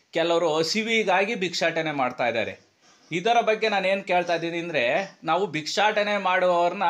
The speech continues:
ನಿಂದಿಸ್ತೀವಿ. ನೀವು ಬಸ್ ಸ್ಟಾಪ್ಗಳಲ್ಲಿ ನೋಡಿ, ಒಂದು ದೇವಸ್ಥಾನದಲ್ಲಿ ನೋಡಿ, "ಏಯ್, ಎದ್ದೋಳು, ಆಮೇಲೆ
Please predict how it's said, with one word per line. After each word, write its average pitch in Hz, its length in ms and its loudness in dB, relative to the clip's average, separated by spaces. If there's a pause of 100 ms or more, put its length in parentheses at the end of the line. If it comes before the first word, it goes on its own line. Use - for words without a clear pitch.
ನಿಂದಿಸ್ತೀವಿ. 165 640 0 (380)
ನೀವು 156 360 -4
ಬಸ್ 135 140 -2
ಸ್ಟಾಪ್ಗಳಲ್ಲಿ 143 520 -2
ನೋಡಿ, 139 300 0
ಒಂದು 139 200 -4
ದೇವಸ್ಥಾನದಲ್ಲಿ 135 600 -4
ನೋಡಿ, 131 220 -4 (340)
"ಏಯ್, 170 160 2
ಎದ್ದೋಳು, 170 320 2
ಆಮೇಲೆ 160 300 2